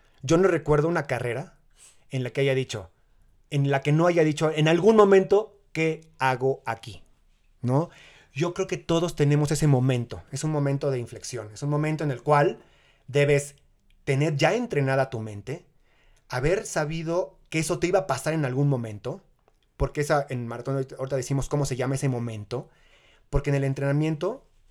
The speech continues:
en los entrenamientos que son cuatro meses antes, semana por semana, que te va poniendo tu entrenadora o tu entrenador, etcétera, etcétera, hay momentos donde dices, en el, en la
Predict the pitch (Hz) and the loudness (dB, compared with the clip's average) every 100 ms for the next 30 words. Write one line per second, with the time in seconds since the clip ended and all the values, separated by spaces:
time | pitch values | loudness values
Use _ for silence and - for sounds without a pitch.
0 | _ - 139 127 123 127 127 147 151 - | _ -8 -6 -4 -6 -4 -2 -2 -4 -8
1 | - 117 135 139 - 139 147 156 151 143 | -14 -6 -4 -2 -2 -4 -4 -6 -6 -6
2 | 143 135 135 135 117 131 139 139 135 127 | -6 -6 -6 -8 -10 -8 -8 -8 -10 -10
3 | 127 131 113 117 123 123 127 123 120 120 | -8 -10 -12 -14 -12 -12 -12 -10 -10 -10
4 | 120 123 131 123 - - _ 123 120 120 | -6 -2 0 0 -4 -18 _ -10 -8 -8
5 | 120 117 131 123 110 120 131 113 117 113 | -8 -2 0 -2 -4 -8 -6 -8 -8 -8
6 | 113 139 - _ _ _ _ 135 151 175 | -8 -10 -12 _ _ _ _ 0 2 2
7 | 156 160 127 123 127 131 131 120 - 127 | 0 -2 -4 -4 -4 -4 -4 -6 -10 -10
8 | 123 131 135 127 | -10 -8 -6 -4